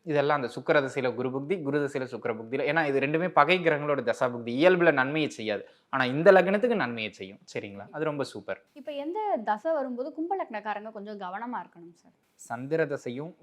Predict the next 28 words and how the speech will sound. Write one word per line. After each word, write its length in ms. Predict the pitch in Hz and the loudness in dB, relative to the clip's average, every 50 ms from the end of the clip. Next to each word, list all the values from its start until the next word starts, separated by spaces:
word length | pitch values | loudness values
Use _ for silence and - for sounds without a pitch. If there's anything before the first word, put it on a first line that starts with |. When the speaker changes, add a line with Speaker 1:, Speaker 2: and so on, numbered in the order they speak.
| 151 127 | -6 -6
Speaker 1:
புதன் 300 | 131 127 139 139 156 156 | 0 2 2 2 2 0
தசையும் 320 | 147 127 - 135 139 139 | -2 -4 -2 -4 -6 -2
நடக்கின்ற 520 | 131 117 110 117 113 - 120 113 110 110 | -2 0 0 -2 -2 -2 -6 -4 -4 -4
பொழுது, 240 | 101 110 113 127 151 | -4 -4 -6 -6 -6
புதன் 260 | 139 135 143 165 185 | -4 -2 -2 -2 -2
வந்து 400 | 180 180 175 180 196 202 196 - | -2 -4 -4 0 0 0 0 2
ஒரு 180 | - - 190 190 | 2 2 2 2
சில 240 | 185 - 190 180 180 | 0 0 2 2 2
நேரங்கள்ல 560 | 165 156 151 156 156 156 156 156 156 156 151 | 2 4 6 8 6 6 6 2 4 4 4
நன்மையை 440 | 131 120 117 120 123 127 123 113 95 | 2 2 -2 -2 -4 -4 -4 -4 -4
தருவார், 380 | - 104 107 113 143 196 220 - - - _ _ _ _ _ _ _ _ _ | -4 -4 2 6 6 6 4 2 -10 -20 _ _ _ _ _ _ _ _ _
அஹ், 220 | 254 190 165 165 170 | -2 2 4 4 6
ஒரு 160 | 170 175 180 | 6 4 4
சில 180 | 175 - 180 175 | 4 2 2 4
நேரங்கள்ல 400 | 160 151 147 147 147 151 151 143 | 4 4 4 4 4 2 0 0
தீமையை 360 | - 135 127 127 127 120 110 | 0 -2 -2 0 0 0 0
தருவார். 260 | - 104 104 104 104 | 0 -2 -2 -2 -2
அந்த 180 | - 127 131 131 | -2 -2 -4 -4
தீமையை 420 | 123 - 160 170 175 185 185 180 | -2 0 0 0 2 0 0 2
தருகிற 280 | 180 175 165 165 160 147 | 4 4 6 8 8 8
அமைப்புகள்ல 560 | 139 151 175 196 185 185 214 202 202 190 156 | 8 6 4 2 2 2 4 6 6 4 4
புதன் 200 | 139 147 160 156 | 6 4 4 6
இருந்தா 240 | 151 147 151 - 220 | 4 4 4 2 2
புதன் 300 | 175 147 143 165 170 156 | 4 4 4 4 2 2
தசையில 240 | 147 - 151 147 147 | -2 -2 0 0 0
ரொம்ப 200 | 131 120 120 117 | 0 0 -2 -2
கவனமா 380 | 101 113 101 107 110 113 110 | -2 -2 -2 -2 -4 -4 -4
இருந்துக்கணும். 380 | 104 98 95 101 - - 98 | -6 -6 -6 -10 -12 -14 -18